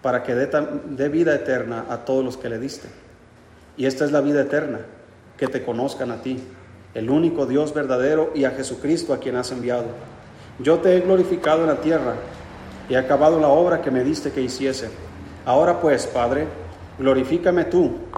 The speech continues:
al lado tuyo, con aquella gloria que tuve contigo antes que el mundo fuese. He manifestado tu nombre a los hombres del mundo que me diste. Tuyos eran, y me los diste, y han guardado tu palabra.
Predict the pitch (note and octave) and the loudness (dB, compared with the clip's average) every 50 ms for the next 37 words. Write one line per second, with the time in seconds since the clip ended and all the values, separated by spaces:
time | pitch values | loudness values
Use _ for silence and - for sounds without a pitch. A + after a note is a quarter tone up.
0 | - - - C3 B2 B2 C3 D3 D#3 D#3+ - D#3 E3 D#3+ C#3 A#2+ G#2 G2+ - - | -12 -6 -2 -2 0 2 2 2 2 0 0 0 0 0 0 -2 -6 -10 -12 -16
1 | - - - - - - - - - C3 C3 C3 B2+ - D#3 E3 F3 F3 D#3+ D3+ | -18 -20 -20 -20 -20 -20 -10 -4 -2 0 0 0 0 0 2 2 2 2 4 4
2 | D3 E3 F3 F3 E3 D#3+ - C3+ - - D#3 E3 E3 D#3+ D#3+ C#3+ C3 C3 - D#3+ | 4 4 6 4 4 4 0 -2 -2 -2 0 0 0 0 0 -2 -2 -2 -2 -2
3 | E3 D3+ C#3+ B2+ - - C3 D3 E3+ E3 - D3+ C3+ - - C3+ A#2+ A#2 B2 C3+ | -2 -2 -2 -4 -2 -2 -2 0 0 -2 -4 -6 -8 -6 -6 -6 -6 -4 -4 -4
4 | C3+ B2+ B2 A2 - C3 B2+ B2+ - - G#2+ - - - - - - - - - | -4 -4 -6 -6 -4 -4 -4 -4 -6 -10 -12 -14 -16 -18 -20 -20 -20 -20 -20 -20
5 | - - - - - - A#2+ B2 C#3+ D#3 E3 D3+ - D3 C#3+ - - D3 D#3+ E3 | -20 -20 -20 -12 -6 -2 0 2 4 4 4 2 2 0 0 2 2 4 4 4
6 | - - D3 C#3+ D3 E3 E3+ E3 D#3+ D#3 D3+ C#3 - D#3 D#3+ F3 E3+ D#3 D3 C3+ | 2 2 2 2 2 2 4 4 4 4 2 2 0 0 0 0 2 0 0 0
7 | C3 C3+ B2+ A#2+ B2+ D3+ E3+ F3 E3 D#3+ C#3+ - C3+ C3 B2+ C3 D3+ F3 E3+ - | 0 0 0 0 0 2 2 2 0 -2 -2 -2 -2 -2 0 0 0 -2 -2 -4
8 | - A#2+ - - - - - - - - - - - - - - - - D3+ F3+ | -6 -8 -10 -12 -16 -20 -20 -20 -20 -20 -20 -20 -20 -20 -20 -8 -2 2 4 6
9 | F#3+ F#3 F#3 - E3+ F3+ F#3 F3 D3 - - - - - - - - - - - | 6 6 4 4 4 6 6 6 4 0 -2 -6 -12 -14 -16 -18 -18 -20 -20 -20
10 | - - - - - - - D3+ C#3+ C#3+ C3+ B2+ B2 A#2 A#2+ C3 C#3+ C3 - - | -20 -20 -20 -20 -20 -6 -2 2 2 4 2 2 0 0 -2 -2 -2 -2 -4 -8
11 | B2+ A2 - - - - - - - - - - B2+ B2+ C3 D3+ E3 E3 D#3 D#3 | -8 -10 -10 -12 -16 -18 -20 -20 -20 -14 -8 -4 0 2 2 2 2 2 2 2
12 | C#3 C3 C3+ C#3+ D3 D3+ C#3+ - C#3+ - - D3+ C#3+ C#3 C#3 C#3 C3 A#2 A2 | 2 4 4 4 4 2 0 -2 -2 -2 -2 0 2 2 2 2 0 -4 -6